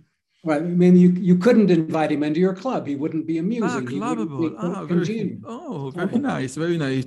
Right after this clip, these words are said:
Speaker 2: He, he wasn't clubbable. Okay. So can we start with the hard questions? And again, with all due, with all due respect, and you obviously seen that I truly respect your work, okay?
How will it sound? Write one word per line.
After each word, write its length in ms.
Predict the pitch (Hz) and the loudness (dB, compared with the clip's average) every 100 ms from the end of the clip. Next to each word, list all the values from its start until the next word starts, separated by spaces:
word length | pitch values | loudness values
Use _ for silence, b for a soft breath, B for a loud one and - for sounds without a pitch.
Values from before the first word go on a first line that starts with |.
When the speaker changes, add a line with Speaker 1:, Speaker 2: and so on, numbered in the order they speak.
| 165 | -4
Speaker 2:
He, 220 | 139 156 147 | -2 0 0
he 100 | 170 | 0
wasn't 320 | 170 160 156 | 0 -2 -6
clubbable. 520 | 139 139 143 117 107 | -6 -4 -4 -6 -2
Okay. 360 | 180 185 151 - B B B B B B 117 | 0 2 0 0 B B B B B B -12
So 480 | 113 254 214 - - _ | 0 2 2 0 -14 _
can 220 | - 320 330 | -4 -2 0
we 80 | |
start 280 | - - 214 | -2 -2 -2
with 120 | 240 | -2
the 80 | 190 | -2
hard 280 | 185 208 208 | 0 -2 -2
questions? 520 | 233 226 226 226 220 - | -2 -4 -4 -8 -8 -8
And 160 | 175 180 | -4 -2
again, 320 | 202 202 175 | 0 0 -2
with 160 | 175 165 | -6 -8
all 160 | 196 208 | -6 -6
due, 400 | 156 185 202 196 | -2 -2 -2 -4
with 240 | 170 151 180 | -2 -2 -2
all 140 | 180 | -4
due 180 | 156 160 | -2 0
respect, 420 | 156 - 180 180 | 0 -2 -4 -4
and 180 | 160 156 | -6 -4
you 380 | 156 156 160 - 165 | -2 -2 -2 -6 0
obviously 420 | 190 202 - 185 | 0 0 -2 -4
seen 300 | - 175 165 | -4 -8 -8
that 180 | 160 - | -10 -6
I 280 | 156 151 147 - | -2 -2 -4 -8
truly 260 | 208 226 | -4 -2
respect 440 | 190 - 170 123 143 | 0 -2 -4 -6 -6
your 120 | 123 | -6
work, 360 | 120 113 - | -6 -8 -10
okay? 340 | 131 175 208 | -8 -4 -4